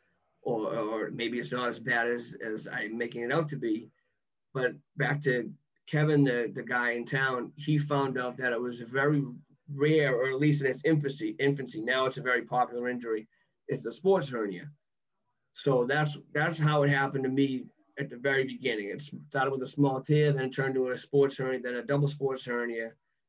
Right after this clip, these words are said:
And we found a guy in Philadelphia who decided to do arthroscopic surgery. And, you know, he put a couple holes in and a little camera.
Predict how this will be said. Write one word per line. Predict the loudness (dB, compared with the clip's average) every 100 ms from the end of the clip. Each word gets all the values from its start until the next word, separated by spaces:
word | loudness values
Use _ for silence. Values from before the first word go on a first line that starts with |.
| _ _ _ -8
And | -6
we |
found | -2 2 4
a | 4
guy | 2 0 0
in | 0
Philadelphia | 2 4 6 4 4 2 -2 -2
who | -4
decided | -6 -4 0 0 0 -8
to | -8
do | -6 -4 -2 -2
arthroscopic | -2 -4 -2 0 0 -4 -8
surgery. | -6 -6 -4 -6 -6 _ _ _ _ _ _ _ -4
And, | -2 -2 -2
you | -2
know, | 0 0
he | -2
put | 0 2
a | 2
couple | 2 2 4
holes | 6 6 6
in | 4 4
and | 4
a | 4
little | 4
camera. | 4 2 2 0 -8